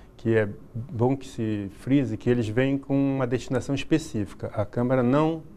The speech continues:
não vai designar quem irá receber ou não. Essa, essa atribuição é do Ministério de Minas e Energia e da Agência Nacional de Energia Elétrica.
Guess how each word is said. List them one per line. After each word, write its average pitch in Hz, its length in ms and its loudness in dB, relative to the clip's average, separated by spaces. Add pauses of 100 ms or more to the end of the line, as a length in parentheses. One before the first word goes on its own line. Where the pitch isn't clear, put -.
(200)
não 135 280 2
vai 123 240 2
designar 120 640 -4 (120)
quem 143 200 2
irá 123 160 0
receber 117 560 -2
ou 120 80 -4
não. 98 200 -6 (360)
Essa, - 260 0
essa 123 260 2
atribuição 117 500 -2
é 120 40 -2
do 113 60 -4
Ministério 120 420 0
de 104 80 -4
Minas 113 280 0
e 113 40 0
Energia 113 600 0
e 127 100 0
da 127 280 2 (360)
Agência 113 340 2
Nacional 113 320 0
de 110 60 0
Energia 110 300 0
Elétrica. 90 500 -6